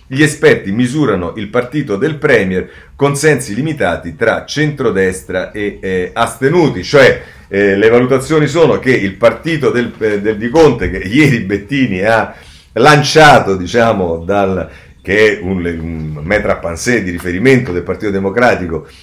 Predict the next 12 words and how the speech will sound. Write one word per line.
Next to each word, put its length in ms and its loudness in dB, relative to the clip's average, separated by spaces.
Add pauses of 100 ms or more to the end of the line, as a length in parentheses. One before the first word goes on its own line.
(140)
che 140 2
ha 60 6
lanciato 520 2
sul, 400 -6
eh, 800 -4
Corriere, 400 -2
no, 160 0
sulla 180 -2
Stampa, 460 -2
se 100 -8
non 120 -2
sbaglio, 520 -6